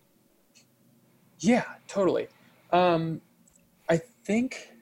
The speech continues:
in a large part, um, all of the focus on competition or on training to the utmost degree, um, or just really getting outside and expecting a bang for the buck has really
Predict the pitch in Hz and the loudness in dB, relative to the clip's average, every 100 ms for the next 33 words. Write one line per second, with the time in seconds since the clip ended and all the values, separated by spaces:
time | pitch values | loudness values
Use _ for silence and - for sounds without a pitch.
0 | _ _ _ _ _ 170 165 139 131 131 | _ _ _ _ _ 0 0 2 0 -2
1 | - - 120 - _ _ _ _ _ _ | -8 -8 -6 -6 _ _ _ _ _ _
2 | 139 131 127 131 - _ 143 147 175 160 | -6 -6 -6 -10 -18 _ 2 4 2 0
3 | 143 143 _ - 151 139 135 - 135 131 | -4 -6 _ -4 -4 -4 -10 -6 -6 -6
4 | 131 147 _ _ - - 143 143 - - | -10 -14 _ _ -14 -6 -4 -4 -8 -4
5 | 160 156 147 143 - _ - 139 131 127 | -4 -2 -4 -6 -12 _ -4 0 2 0
6 | 123 - _ - - - _ - 139 131 | -2 -6 _ -20 -20 -20 _ -4 -2 -2
7 | 135 - - 151 151 147 143 - 147 135 | -4 -6 -2 0 0 -2 -6 -8 -4 -4
8 | 127 139 131 131 127 131 143 - _ - | -6 -12 -12 -10 -6 -6 -6 -10 _ -10
9 | 135 117 127 - 185 175 170 - 170 180 | -8 -8 -10 -8 -6 -4 -6 -8 -6 -4
10 | 180 156 _ _ _ 165 165 151 135 - | -4 -6 _ _ _ -4 -2 -4 -6 -4
11 | 139 143 135 - - 135 147 135 - 120 | -4 -4 -6 -8 -6 -6 -6 -8 -6 -8
12 | 131 131 - 135 - _ - - - 160 | -8 -10 -6 -6 -6 _ -20 -20 -6 -4
13 | 139 139 160 170 170 165 | -2 -2 0 0 -2 -4